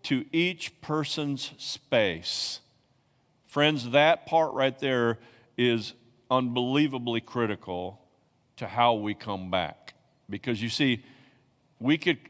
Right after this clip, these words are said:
the, the, the far end of this is we could come back wearing masks and gloves, taking your temperature at the door,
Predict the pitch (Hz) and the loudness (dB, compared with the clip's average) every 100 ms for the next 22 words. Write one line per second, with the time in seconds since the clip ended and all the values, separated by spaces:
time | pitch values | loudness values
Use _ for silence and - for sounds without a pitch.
0 | - 123 - - 127 113 - 123 127 - | -14 -14 -14 -14 -12 -12 -14 -4 -4 4
1 | 170 175 156 156 165 143 117 131 - 113 | 6 6 6 2 2 0 -2 -2 -2 -4
2 | 123 147 151 127 - 135 123 123 120 120 | -2 -2 -4 -6 -2 -2 2 2 2 -2
3 | 123 117 107 110 135 170 170 - - - | -2 -2 -2 2 2 2 -2 -8 -12 -16
4 | _ _ _ _ _ 107 107 117 147 160 | _ _ _ _ _ -8 -4 4 6 6
5 | 165 156 151 - - - _ _ _ - | 4 -2 -6 -6 -6 -12 _ _ _ 0
6 | 139 131 131 117 - 170 156 - 151 123 | 0 2 0 -2 0 0 0 -4 -4 -4
7 | - 113 113 147 156 151 151 | -4 -2 2 4 6 6 4